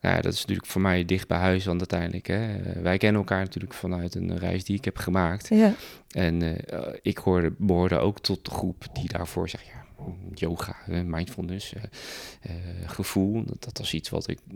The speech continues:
Speaker 1: wat op dat moment niet nog op die manier aanwezig was. En mede ook door jouw, eh, eh, adviezen ben ik me ook bijvoorbeeld gaan, gaan verdiepen in yoga.
Speaker 2: Hm.
Speaker 1: En voor Tom en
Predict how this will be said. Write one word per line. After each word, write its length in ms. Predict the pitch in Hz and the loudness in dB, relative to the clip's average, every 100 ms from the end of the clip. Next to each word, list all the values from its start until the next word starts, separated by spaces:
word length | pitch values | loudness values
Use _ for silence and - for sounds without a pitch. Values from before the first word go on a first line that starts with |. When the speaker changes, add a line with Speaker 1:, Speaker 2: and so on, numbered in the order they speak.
| 87 | -2
Speaker 1:
wat 160 | 85 85 | -2 0
op 80 | |
dat 200 | 92 90 | 0 0
moment 220 | 90 90 101 | 0 -2 2
niet 280 | 98 - | 0 0
nog 320 | - 90 - - | -2 -4 -4 -12
op 160 | 90 | -4
die 100 | 87 | 0
manier 240 | 90 87 90 | 2 2 4
aanwezig 360 | 95 123 - | 6 6 4
was. 280 | - - - | -2 -4 -2
En 280 | 90 82 85 | 0 2 6
mede 240 | 87 82 | 6 6
ook 120 | 80 87 | 4 4
door 120 | 85 | 4
jouw, 360 | 85 85 85 85 | 4 4 2 0
eh, 40 | - - - - _ _ | -2 -16 -20 -20 _ _
eh, 160 | - - | -8 -4
adviezen 440 | - 165 165 92 | 2 4 4 4
ben 140 | 87 76 | 2 0
ik 160 | 82 | -2
me 80 | 82 | -2
ook 80 | - | -4
bijvoorbeeld 300 | - - - | -6 -10 -6
gaan, 160 | - - | -8 -8
gaan 240 | - - 87 | -16 -8 -6
verdiepen 340 | 92 85 - | -2 -2 -2
in 200 | 85 87 | -2 0
yoga. 400 | 98 107 104 - - - - | 6 6 4 -4 -8 -16 -6
Speaker 2:
Hm. 60 | 196 196 - | -2 -2 -2
Speaker 1:
En 320 | - 78 82 - | -2 0 0 -4
voor 500 | - - 92 87 80 - | -8 -2 2 2 0 2
Tom 220 | 101 92 | 4 4
en 340 | 90 87 90 | 2 -2 -4